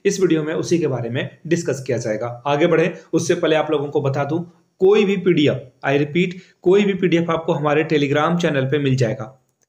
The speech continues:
कल मैंने कस्तूरबा गांधी बालिका विद्यालय की एक रिक्रूटमेंट डाली है, उसकी पीडीएफ भी मैंने Telegram पे अपलोड कर दी है, तो जाकर चेकआउट कर लीजिए। और कस्तूरबा गांधी बालिका विद्यालय में जिन्हें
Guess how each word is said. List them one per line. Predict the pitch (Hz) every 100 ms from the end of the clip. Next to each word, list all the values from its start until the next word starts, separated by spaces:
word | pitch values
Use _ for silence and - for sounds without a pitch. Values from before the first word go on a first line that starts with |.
| -
कल | 160 165
मैंने | 156 147
कस्तूरबा | 151 147 - 151 160
गांधी | 156 139 143
बालिका | 139 131 143
विद्यालय | 135 131 131 135
की | 135 135
एक | 135 135 131 - _
रिक्रूटमेंट | 147 143 143 143 143
डाली | 139 143
है, | 160
उसकी | 175 170 185
पीडीएफ | 175 156 156
भी | 147
मैंने | 151 139 143
Telegram | 147 135 131 127
पे | 135
अपलोड | 131 127 123
कर | 127
दी | 135
है, |
तो | 139
जाकर | 135 143 143 170
चेकआउट | - 147 156 156
कर | 160
लीजिए। | 143 135 139 - - -
और | 165 165
कस्तूरबा | 165 - 190 202
गांधी | 170 151 180
बालिका | 156 143 156
विद्यालय | 147 135 139 139
में | 139
जिन्हें | 139 143